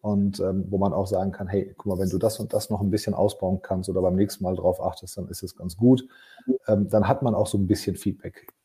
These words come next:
Ist immer noch schlechte Laune, ist immer noch nicht alles cool, keine Frage, aber man weiß zumindest, es war nicht umsonst. Also so ein bisschen was bekommt man mit. Ich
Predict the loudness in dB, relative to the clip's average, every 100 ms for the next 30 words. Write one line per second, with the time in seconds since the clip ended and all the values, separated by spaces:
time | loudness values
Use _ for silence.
0 | _ 0 0 4 6 6 6 4 4 6
1 | 8 8 6 4 4 0 2 4 2 0
2 | 0 -2 -4 4 6 6 4 -12 -20 _
3 | 0 4 2 0 0 4 4 4 4 4
4 | 4 6 6 6 2 -10 _ _ _ -14
5 | 0 2 6 4 2 -4 -20 _ _ -10
6 | 0 2 2 0 -4 0 2 2 2 -4
7 | -2 -2 0 0 -2 2 2 4 0 -4
8 | _ _ -20 -20 _ _ -14 -2 0 2
9 | 0 0 0 -4 -16 _ -20 -20 _ _
10 | 2 2 2